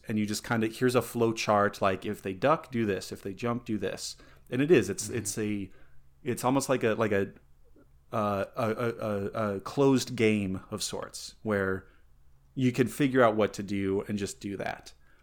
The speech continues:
Speaker 1: Whereas Smash is much more open, and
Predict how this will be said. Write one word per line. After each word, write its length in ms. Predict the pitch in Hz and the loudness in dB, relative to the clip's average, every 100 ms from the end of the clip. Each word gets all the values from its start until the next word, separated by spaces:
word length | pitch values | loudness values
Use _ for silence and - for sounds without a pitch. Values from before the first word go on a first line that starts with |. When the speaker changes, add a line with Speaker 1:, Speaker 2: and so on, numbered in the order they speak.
| - - | -20 -8
Speaker 1:
Whereas 380 | 135 151 147 | 2 4 4
Smash 460 | - 139 131 156 - | 0 -2 0 -2 -4
is 140 | 156 | -4
much 220 | 151 160 175 | -2 -2 0
more 180 | 175 | 2
open, 460 | 156 226 214 107 101 | 4 2 4 2 2
and 520 | 107 107 104 104 98 | 0 0 0 0 -2